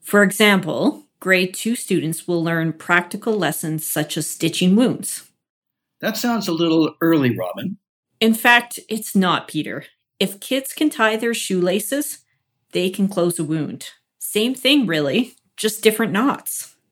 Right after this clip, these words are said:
Speaker 1: Of course, we expect lots of false starts and boo-boos as they're dealing with sharp objects, but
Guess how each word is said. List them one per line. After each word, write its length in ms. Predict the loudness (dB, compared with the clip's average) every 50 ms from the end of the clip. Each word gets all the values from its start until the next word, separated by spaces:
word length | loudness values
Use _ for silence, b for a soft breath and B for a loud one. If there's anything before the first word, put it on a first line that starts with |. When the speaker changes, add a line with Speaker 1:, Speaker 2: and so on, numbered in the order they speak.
| _ _ _
Speaker 1:
Of 140 | 0 0 2
course, 480 | 4 4 4 6 4 2 -2 -6 -8
we 400 | -4 -2 0 2 2 2 0 0
expect 480 | -2 -4 -4 -2 0 0 0 0 0 -6
lots 380 | -4 0 0 0 0 0 -4
of 80 | -6 -2
false 200 | -2 -2 0 -2
starts 420 | -2 2 4 4 4 4 0 -2
and 220 | 0 2 4 4 6
boo-boos 460 | 6 4 4 4 4 4 2 2 0
as 220 | 0 -2 -2 -2
they're 160 | 0 0 0 2
dealing 340 | 4 4 4 6 6 4
with 140 | 4 2 0
sharp 320 | 0 4 4 4 4 4 0
objects, 640 | 0 2 2 2 2 0 -6 -8 -8 -10 -12 -12 b b b b _ _ _ _
but 260 | 4 4 4 4 0